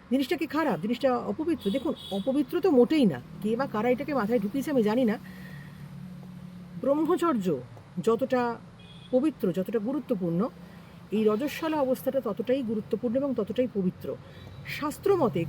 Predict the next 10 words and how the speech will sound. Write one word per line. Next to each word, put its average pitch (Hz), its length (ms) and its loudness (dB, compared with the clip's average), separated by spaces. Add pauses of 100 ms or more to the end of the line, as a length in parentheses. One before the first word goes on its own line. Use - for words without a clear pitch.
কোথাও 226 440 0 (320)
কোনো 302 300 0
ট্যাবু 196 300 4
নেই, 214 200 4 (480)
শাস্ত্রমতে 285 760 -4
এটার 254 300 2
বিরুদ্ধাচরণ 277 640 2
কোথাও 330 340 0
করা 170 200 2
হয়নি। 135 360 -8